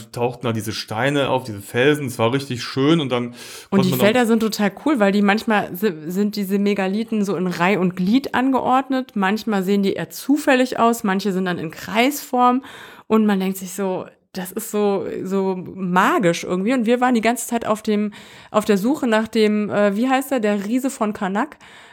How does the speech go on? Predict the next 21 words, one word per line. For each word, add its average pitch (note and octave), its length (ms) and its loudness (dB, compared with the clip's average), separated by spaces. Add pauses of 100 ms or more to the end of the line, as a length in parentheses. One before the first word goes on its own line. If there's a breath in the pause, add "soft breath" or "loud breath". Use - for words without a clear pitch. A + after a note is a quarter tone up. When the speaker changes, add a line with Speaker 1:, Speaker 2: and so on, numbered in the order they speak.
(100)
Speaker 2:
Also G3 180 0
der, G3 320 4
der F#3+ 180 2
Mega-Megalith, F#3 1300 2
äh, F#3 200 -2
der F#3 260 0
über G3+ 240 2
sechs F#3+ 300 -2
Meter A3+ 320 2
hoch C4 240 -2
ist C#4+ 120 -2
und A#3 200 0
der A3+ 80 4
ist A3+ 100 -2
aber A3+ 140 0
ein A3 160 0
bisschen A#3+ 720 2
versteckt, - 1080 -6
äh, G3+ 280 -2
zu G3 180 -8
finden. F3 520 0